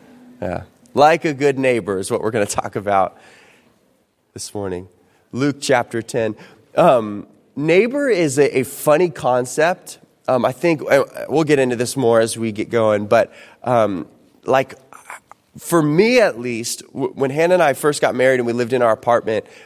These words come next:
um, we didn't know, like, any of our neighbors, and we had, like, five of them.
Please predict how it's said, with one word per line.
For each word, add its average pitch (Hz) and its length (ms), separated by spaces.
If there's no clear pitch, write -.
um, 113 460
we 139 360
didn't 156 440
know, 131 260
like, 107 280
any 123 160
of 117 120
our 107 100
neighbors, 104 380
and 101 60
we 101 80
had, 104 140
like, 101 140
five 98 300
of 87 80
them. - 160